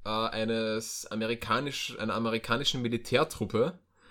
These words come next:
ähm, wo-, wobei aus dem Trailer für mich jetzt gar nicht so die Story das Interessante war, sondern einfach der Animationsstil, der bei The Liberator ziemlich, ziemlich cool ausschaut, am elften elften dann. Und am dreizehnten elften schon der erste Weihnachtsfilm,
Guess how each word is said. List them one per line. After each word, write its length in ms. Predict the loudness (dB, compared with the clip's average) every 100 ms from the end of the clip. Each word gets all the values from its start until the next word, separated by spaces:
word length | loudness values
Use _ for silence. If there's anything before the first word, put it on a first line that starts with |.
| -20 -20 -20 -4
ähm, 520 | 2 4 4 4 0 0
wo-, 160 | 2
wobei 300 | 2 6 6
aus 140 | 6 4
dem 180 | -2 2
Trailer 580 | 2 6 6 6 4 0
für 120 | -2
mich 140 | 0 2
jetzt 180 | 0 2
gar 100 | 2
nicht 160 | 2
so 100 | 0
die 80 | 0
Story 360 | 0 2 2 2
das 160 | 0
Interessante 540 | -2 -2 0 0 0 -2
war, 160 | -2
sondern 220 | 0 -2 -2
einfach 220 | -6 -4
der 120 | -2
Animationsstil, 960 | 0 0 -2 -2 -4 -4 -8 -6 -6 -8 -16 _ -20 -14 -2
der 580 | 0 2 2 2 0 0
bei 240 | 2 2 4
The 60 |
Liberator 600 | 2 4 4 4 4 2 0 -10
ziemlich, 460 | -6 -4 -4 -4
ziemlich 300 | 0 2 2 0
cool 120 | 2 2
ausschaut, 400 | 2 2 2 0
am 240 | -2 -2 -4 -2
elften 380 | -2 0 -4
elften 360 | -2 -4 -2 0
dann. 280 | 2 0 -4 -12 -20 -20 -20 -18 -20 -20 -20 -2
Und 320 | 2 4 4
am 240 | 4 2 2
dreizehnten 580 | 4 4 4 -4 -2
elften 500 | 2 2 2 -6 -6 -8
schon 380 | -4 0 0 2
der 160 | 2
erste 580 | 4 0 0 4 4 4 -2
Weihnachtsfilm, 1120 | 2 4 4 0 -2 -4 -4 0 0 0 -2